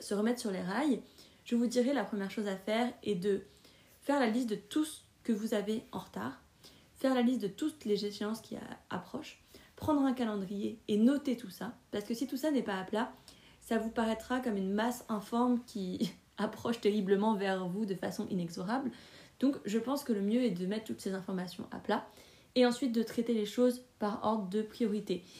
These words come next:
et ne pas se poser trop de questions en fait. De se lancer directement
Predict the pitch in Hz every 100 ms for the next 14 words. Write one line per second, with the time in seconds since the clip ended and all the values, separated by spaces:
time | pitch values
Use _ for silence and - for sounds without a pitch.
0 | - 240 233 233 262 262 240 233 214 -
1 | 202 - 208 - - - - - - -
2 | - - - 202 196 - 247 254 277 214
3 | 220 208 208 196 226 311